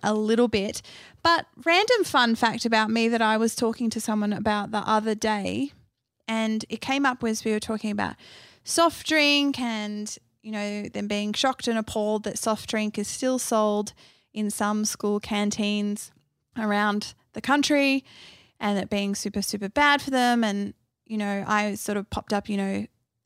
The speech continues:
it's also not great for their teeth either. And so dental caries is a huge problem for kids and people who drink a lot of soft drink. And then I was thinking about the fact that so is also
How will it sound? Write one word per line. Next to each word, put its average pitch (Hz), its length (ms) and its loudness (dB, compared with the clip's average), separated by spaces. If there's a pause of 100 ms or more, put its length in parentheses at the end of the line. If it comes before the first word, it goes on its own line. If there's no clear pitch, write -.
it's - 100 -4
also 196 440 0 (120)
not 208 160 0
great 233 200 2
for 247 80 -4
their 240 120 2
teeth 349 360 4
either. 302 640 6
And 208 420 -2
so 208 340 0
dental 233 340 0
caries 233 420 2
is 226 140 -4
a 214 40 2
huge 208 280 -4
problem 202 340 -2
for 196 400 0 (420)
kids 247 260 0
and 208 260 0
people 202 340 -2
who 190 260 -2
drink 185 400 -6
a 196 100 -2
lot 190 160 -2
of 185 60 -4
soft 330 200 2
drink. 202 320 0
And 226 140 2
then 302 200 2
I 233 180 0
was 226 120 0
thinking 330 360 0
about 214 360 0 (240)
the 220 80 -10
fact 220 220 -4
that 220 120 -2
so 269 280 4
is 359 260 2
also 196 540 2